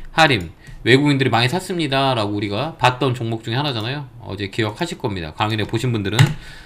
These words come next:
어, 하림 말씀을 드렸었어요. 외국인들이 강하게 들어왔다."라고 말씀을 드렸던데 오늘 강하게 움직였죠. 이렇듯이 우리가 아이디어를 딸 때는 이 전체적인 흐름을 보는 거예요. 시장이 안 좋음에도 불구하고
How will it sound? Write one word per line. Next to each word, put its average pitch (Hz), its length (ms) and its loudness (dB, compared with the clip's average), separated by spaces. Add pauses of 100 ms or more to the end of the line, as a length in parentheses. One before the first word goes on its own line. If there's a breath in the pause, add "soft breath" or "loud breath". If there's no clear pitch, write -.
(160 loud breath)
어, 101 120 0
하림 165 500 2
말씀을 113 360 -2
드렸었어요. 104 520 -8
외국인들이 107 500 -2
강하게 104 460 -2
들어왔다."라고 107 1200 -2
말씀을 98 280 -2
드렸던데 107 380 -4
오늘 95 460 -4
강하게 113 320 0
움직였죠. 95 520 -8 (440 loud breath)
이렇듯이 156 480 4
우리가 117 260 4
아이디어를 151 480 4
딸 185 220 4
때는 139 440 -4 (520 loud breath)
이 113 120 6
전체적인 175 380 4
흐름을 247 340 2
보는 117 220 2
거예요. 87 180 -2
시장이 190 640 4
안 120 220 2
좋음에도 135 260 2
불구하고 113 840 -2